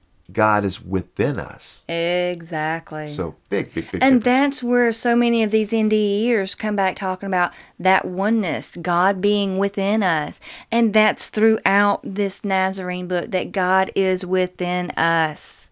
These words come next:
Speaker 1: Yes. You, you gotta understand that God is all. You are nature. <laughs> We all a
Speaker 2: Yes.
Speaker 1: part of that.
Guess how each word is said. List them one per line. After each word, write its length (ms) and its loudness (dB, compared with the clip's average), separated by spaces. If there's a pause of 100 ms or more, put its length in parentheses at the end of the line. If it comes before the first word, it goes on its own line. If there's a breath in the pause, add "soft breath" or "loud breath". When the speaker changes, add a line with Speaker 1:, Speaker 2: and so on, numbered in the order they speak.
(760 soft breath)
Speaker 1:
Yes. 600 -14 (220)
You, 140 -2
you 180 -8
gotta 180 -2
understand 460 -4
that 100 -12
God 200 0
is 120 0
all. 280 -2
You 160 0
are 120 0
nature. 580 -4
<laughs> 80 -10
We 300 -4
all 220 2
a 40 2
Speaker 2:
Yes. 120 -2
Speaker 1:
part 220 0
of 60 -4
that. 240 -6